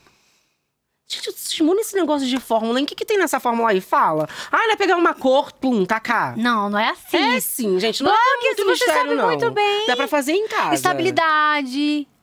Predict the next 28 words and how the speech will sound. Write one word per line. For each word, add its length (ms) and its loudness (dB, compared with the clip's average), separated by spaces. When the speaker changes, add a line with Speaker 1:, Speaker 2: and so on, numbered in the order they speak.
Speaker 2:
Você 120 -10
sabe 180 -4
como 200 -4
que 120 -8
é 80 0
estabilidade? 560 -6
Você 80 -12
faz 200 -8
teste 260 -8
de 40 -20
estabilidade? 600 -4
Você 40 -20
tem 120 -12
que 60 -18
fazer 180 -6
teste 220 0
de 60 -16
estabilidade 560 -2
Speaker 1:
Sei, 40 -20
Speaker 2:
pra 100 -4
Speaker 1:
sei, 60 -6
Speaker 2:
ter 40 -4
uma 120 -6
Speaker 1:
já 40 -10
fiz. 360 -14
Speaker 2:
Mentira. 500 -2
Speaker 1:
Passei 440 -2
até. 300 -12